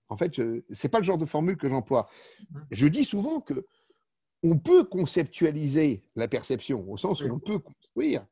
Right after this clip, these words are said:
Speaker 1: une conceptualisation à
Speaker 2: Mhm.
Speaker 1: partir de l'expérience perceptuelle ou
Speaker 2: Oui.
Speaker 1: telle qu'elle s'applique de façon plus ou moins adéquate à une expérience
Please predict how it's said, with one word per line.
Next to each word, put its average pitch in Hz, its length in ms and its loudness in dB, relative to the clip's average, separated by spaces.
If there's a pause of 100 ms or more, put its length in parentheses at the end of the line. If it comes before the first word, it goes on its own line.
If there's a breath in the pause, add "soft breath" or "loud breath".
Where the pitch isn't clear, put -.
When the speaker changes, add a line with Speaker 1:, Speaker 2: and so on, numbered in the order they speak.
(120)
Speaker 1:
une 101 100 -14
conceptualisation 117 840 -4 (440 soft breath)
à - 80 -4
Speaker 2:
Mhm. - 80 -12
Speaker 1:
partir - 300 0
de 151 60 -2
l'expérience 113 320 -8
perceptuelle 180 720 -2 (400 soft breath)
ou 143 120 0
Speaker 2:
Oui. 135 120 -2
Speaker 1:
telle 165 220 6
qu'elle 104 180 -6
s'applique 185 560 0
de 98 100 -8
façon 110 300 -10
plus 104 160 -6
ou 110 40 0
moins 110 160 -4
adéquate 135 500 -2
à - 20 -6
une 110 60 -6
expérience 113 360 -8